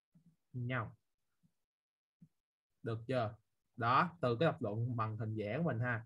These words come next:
thấy được rõ ràng hai thằng này nó phải trái dấu nhau.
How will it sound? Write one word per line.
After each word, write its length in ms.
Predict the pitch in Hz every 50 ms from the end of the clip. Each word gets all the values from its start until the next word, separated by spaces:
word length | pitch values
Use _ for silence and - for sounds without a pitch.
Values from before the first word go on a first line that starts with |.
| _ _ _ _ _ _ _ _
thấy 120 | - 165 170
được 140 | 139 -
rõ 180 | - 107 113 151
ràng 280 | 151 131 110 101 104 107
hai 240 | - 131 127 131 127
thằng 140 | 113 113 110
này 160 | 110 104 101
nó 120 | 104 120 127 -
phải 300 | - - - 107 123 135 -
trái 260 | - 120 117 139 160 160
dấu 200 | 143 127 123 143
nhau. 280 | 170 156 127 107 -